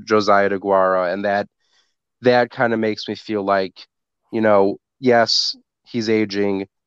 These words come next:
He's not gonna be able to do what he did in, in two thousand and eleven and two thousand fourteen and maybe stuff like that, but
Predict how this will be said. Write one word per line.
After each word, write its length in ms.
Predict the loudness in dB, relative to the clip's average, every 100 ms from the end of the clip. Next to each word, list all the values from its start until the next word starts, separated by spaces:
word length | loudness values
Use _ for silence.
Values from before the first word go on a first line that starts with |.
| -10
He's 140 | -2
not 200 | 2 2
gonna 120 | 0 0
be 80 |
able 120 | 0 0
to 40 |
do 180 | 0 2
what 140 | 2
he 80 | 0
did 400 | 0 2 2 -2
in, 320 | -4 -4 -4
in 140 | -6 -6
two 120 | -2
thousand 340 | 0 0 -2
and 100 | -2
eleven 440 | 2 2 2 0 0
and 80 |
two 100 | -2
thousand 320 | 0 0 -2 -6
fourteen 580 | -2 -2 -2 -4 -4 -2
and 80 |
maybe 180 | -4 -6
stuff 300 | -2 -2 0
like 140 | 0 2
that, 340 | 2 2 2
but 220 | 0 0